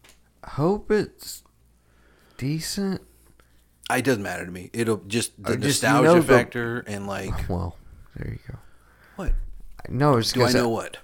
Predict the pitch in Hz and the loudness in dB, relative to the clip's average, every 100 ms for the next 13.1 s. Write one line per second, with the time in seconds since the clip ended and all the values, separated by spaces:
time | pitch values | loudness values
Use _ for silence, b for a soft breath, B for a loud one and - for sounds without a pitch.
0 | - - - 95 98 123 110 82 - 113 | -20 -20 -16 -12 2 4 4 0 -2 0
1 | 110 107 101 95 101 113 113 90 87 87 | 0 0 0 -2 0 2 2 0 -2 -4
2 | 82 92 92 - - - - - _ _ | -6 -6 -6 -6 -8 -10 -12 -12 _ _
3 | _ 104 92 78 - 90 69 - - - | _ -2 0 -2 -4 -4 -2 -4 -12 -14
4 | - _ - - - - - - - 50 | -16 _ -14 -12 -14 -14 -8 -8 -8 -10
5 | 50 - - - _ _ _ _ - - | -10 -14 -20 -20 _ _ _ _ -20 -20
6 | _ _ - - - - - - - - | _ _ -18 -6 0 0 -2 -8 -12 -12
7 | - - b b b b b - - 90 | -18 -20 b b b b b -14 -4 -4
8 | 87 82 95 - 101 - 110 90 - 87 | -4 -4 -6 -4 0 2 2 0 -6 -8
9 | - 90 80 78 76 80 - - 73 - | -6 -8 -8 -8 -10 -10 -12 -10 -10 -10
10 | - 82 78 - 82 82 85 85 82 82 | -12 -10 -10 -6 -6 -6 -8 -12 -8 -8
11 | - 82 - 82 101 113 - 156 - - | -6 -8 -6 -2 -2 -2 -2 -2 0 0
12 | 143 143 - 131 107 107 175 107 95 98 | 0 0 -2 0 0 -2 -2 -2 -2 -8